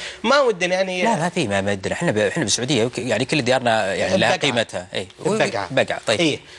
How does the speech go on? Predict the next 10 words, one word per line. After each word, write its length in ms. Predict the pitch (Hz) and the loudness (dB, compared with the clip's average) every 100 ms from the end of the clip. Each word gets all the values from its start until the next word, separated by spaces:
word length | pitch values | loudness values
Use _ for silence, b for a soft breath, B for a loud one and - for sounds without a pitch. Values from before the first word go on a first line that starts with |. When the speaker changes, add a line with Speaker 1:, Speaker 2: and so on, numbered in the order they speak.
| B | B
Speaker 1:
فال-، 500 | 214 254 240 226 220 | 2 4 4 2 2
ال-، 240 | 202 196 | 0 0
ال-، 200 | 185 175 | -2 -2
الشاهد 640 | 156 180 220 240 208 165 143 | -2 0 4 4 2 -2 -2
هذا 480 | 170 196 202 214 - B B B 156 | 0 0 2 0 -2 B B B 2
شهد 500 | 196 208 214 208 160 135 | 2 2 2 0 -4 -8
برؤية 580 | 135 127 151 208 175 - | -6 0 0 0 -2 -6
القمر، 460 | 123 175 196 202 202 B B | -2 0 2 2 -2 B B
وشاهد 580 | 160 151 180 156 151 147 | 0 2 2 2 0 0
آخر، 520 | 151 190 185 208 202 | 0 0 2 0 0